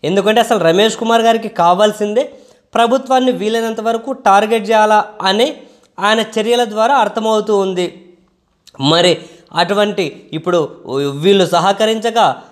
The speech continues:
రమేష్ కుమార్ గారు ఏ గవర్నర్కో రాష్ట్రపతికో కంప్లైంట్ చేసే పరిస్థితి వచ్చి ఇవన్నీ పరిణామాలు ఎక్కడికి దారితీస్తాయో అన్నది కూడా, ఆ, చాలా ఇంట్రెస్టింగ్, ప్లస్ వేచి చూడాల్సింది, ప్లస్ ఇదంతా ఒక ఆందోళనకరం కూడా.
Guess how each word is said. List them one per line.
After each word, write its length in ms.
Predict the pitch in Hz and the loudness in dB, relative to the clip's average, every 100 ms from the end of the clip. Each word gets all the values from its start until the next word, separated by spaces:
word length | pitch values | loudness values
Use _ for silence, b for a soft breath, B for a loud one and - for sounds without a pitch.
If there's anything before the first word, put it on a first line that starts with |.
| B | B
రమేష్ 360 | - 175 202 202 | -4 0 0 -2
కుమార్ 220 | 208 208 | -2 0
గారు 200 | 202 202 | 2 0
ఏ 240 | 175 175 196 | 0 0 0
గవర్నర్కో 460 | 202 208 208 202 | 0 0 0 0
రాష్ట్రపతికో 480 | 202 196 190 196 196 | 0 0 -2 -6 -6
కంప్లైంట్ 420 | 190 175 190 202 | -6 -4 -4 -2
చేసే 200 | 196 196 | -2 -4
పరిస్థితి 500 | 190 165 185 190 190 | 0 2 2 0 0
వచ్చి 340 | 196 196 240 - B B B | -2 0 -4 -4 B B B
ఇవన్నీ 580 | 165 160 156 175 214 254 | -2 0 0 0 2 2
పరిణామాలు 800 | 262 240 220 220 220 214 214 208 - | 2 0 2 2 2 2 2 -2 -2
ఎక్కడికి 440 | 160 165 214 214 | -2 0 0 0
దారితీస్తాయో 840 | 214 208 202 202 190 196 190 190 196 B B B - | 2 4 2 -4 -4 -2 0 0 -4 B B B -4
అన్నది 360 | 175 202 220 220 | 0 2 2 0
కూడా, 380 | 208 214 294 - B B - | -2 -2 -2 -6 B B -4
ఆ, 200 | 202 208 208 | 0 0 2
చాలా 200 | 214 220 | 2 2
ఇంట్రెస్టింగ్, 580 | 226 226 220 240 262 254 | 2 0 -2 -2 -4 -4
ప్లస్ 200 | 247 226 | -4 -6
వేచి 360 | 185 202 208 226 | -2 -2 0 -2
చూడాల్సింది, 500 | 214 208 196 202 220 | 0 2 2 -2 -6
ప్లస్ 260 | - 254 233 | -2 -4 -2
ఇదంతా 340 | 220 240 247 | 0 2 2
ఒక 200 | 277 247 | 0 2
ఆందోళనకరం 880 | 202 202 233 233 233 220 214 202 196 | 2 2 0 0 0 0 0 -2 -2
కూడా. 360 | 185 175 120 | -2 0 0